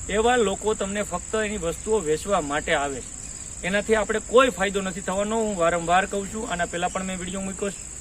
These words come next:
કે સોશિયલ મીડિયાના માયાજાળમાં ન ફસાતા આપણે જે આપણી પદ્ધતિઓ છે એ પદ્ધતિઓની અંદર વૈજ્ઞાનિક અભિગમ અને ચોક્કસ જે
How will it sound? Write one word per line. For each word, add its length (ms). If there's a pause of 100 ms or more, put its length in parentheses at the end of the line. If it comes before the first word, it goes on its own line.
(300)
કે 80
સોશિયલ 480
મીડિયાના 580 (1160)
માયાજાળમાં 580
ન 100
ફસાતા 500 (360)
આપણે 280
જે 120
આપણી 260
પદ્ધતિઓ 560
છે 340
એ 40
પદ્ધતિઓની 580
અંદર 140
વૈજ્ઞાનિક 540
અભિગમ 340 (420)
અને 100 (320)
ચોક્કસ 400 (460)
જે 220